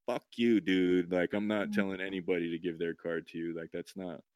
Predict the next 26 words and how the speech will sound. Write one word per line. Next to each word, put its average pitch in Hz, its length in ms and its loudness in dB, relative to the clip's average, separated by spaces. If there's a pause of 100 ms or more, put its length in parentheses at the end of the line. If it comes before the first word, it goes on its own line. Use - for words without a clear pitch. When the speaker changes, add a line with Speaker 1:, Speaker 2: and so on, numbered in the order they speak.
(440)
Speaker 1:
that's - 160 -12
not 107 140 -2
legit. 90 480 0
You 90 100 -10
give 120 160 4
a 107 60 2
pound 131 360 0
and 120 100 4
a 110 40 2
half 120 360 4 (480)
every 127 240 6
single 120 420 2
harvest, 110 560 6 (380)
and 117 120 4
if - 220 0 (160)
somebody 135 500 2
runs 117 340 4
out, 127 400 4
then 120 160 0
you 117 120 -2
give 117 300 0
it - 200 0
to 113 200 0
'em 104 120 -4
at 92 300 -4
cost 123 440 -4